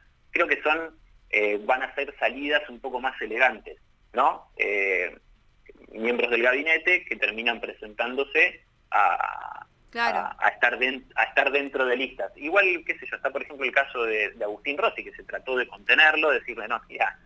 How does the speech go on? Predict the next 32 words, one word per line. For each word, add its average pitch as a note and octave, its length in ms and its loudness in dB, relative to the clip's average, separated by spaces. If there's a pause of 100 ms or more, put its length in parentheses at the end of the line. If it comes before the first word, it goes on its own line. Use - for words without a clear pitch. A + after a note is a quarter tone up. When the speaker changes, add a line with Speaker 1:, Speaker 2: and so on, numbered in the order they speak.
(220)
Speaker 1:
no C#3 120 2
vayas C3 360 0 (400)
a, G2+ 640 2
<laughs> C5+ 60 -12
a - 160 2
una C#3+ 120 -6
interna B2+ 520 0
con G#2+ 160 -6
Perotti C3 340 0
en B2 120 -10
Santa A#2+ 240 -2
Fe". G3 280 2 (220)
Bueno, G#2 240 0
listo, A#2 320 0
con A2+ 200 -8
interna, E3+ 520 4
¿qué A#2+ 100 2
pasa? E3 560 4
Chau, F#2 200 -8 (120)
Agustín G#2+ 320 -20
Rossi, B2+ 520 -8
de - 80 -16
acá A#2+ 240 4
a - 20 6
agosto, D3 500 -2 (280)
deja A2 400 4
un, G2+ 400 -8
un A#2 160 -12
sucesor. G2+ 500 -10 (180)
Y D3+ 100 0
Daniel D#3+ 280 6
Arroyo, E3+ 500 0